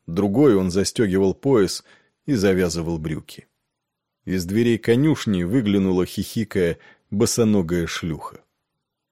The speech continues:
"Возвращаемся в замок, милорд?" — спросил Джори. Нед кивнул и вскочил в седло.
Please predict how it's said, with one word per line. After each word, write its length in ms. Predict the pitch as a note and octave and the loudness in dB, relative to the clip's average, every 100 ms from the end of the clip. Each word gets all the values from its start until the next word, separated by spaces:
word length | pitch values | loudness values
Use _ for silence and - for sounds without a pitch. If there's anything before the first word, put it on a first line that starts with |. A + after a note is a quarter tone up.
| _ _ _ | _ _ _
"Возвращаемся 800 | F#2+ A#2 C3+ E3 - F3+ D#3+ - D3+ | 0 0 2 0 2 0 0 0 0
в 40 | |
замок, 340 | C#3 A3+ A#3 | 2 2 0
милорд?" — 340 | D#3 C3+ G#2+ F2 | 2 4 4 2
спросил 440 | - F#2+ F#2 F#2+ | -2 -4 -2 -4
Джори. 340 | E2 E2+ C#2 - _ _ _ _ _ _ _ | -4 -6 -8 -12 _ _ _ _ _ _ _
Нед 320 | F#2 A#2 A2+ | -2 0 -2
кивнул 540 | - G#2 G#2 D3+ C#3+ G#2 _ _ | -2 -2 0 2 0 -2 _ _
и 80 | D3 | -6
вскочил 480 | - - A2+ G#2+ | -4 -6 -4 -4
в 100 | F2+ | -4
седло. 440 | - E2 D#2 C#2+ | -6 -8 -8 -10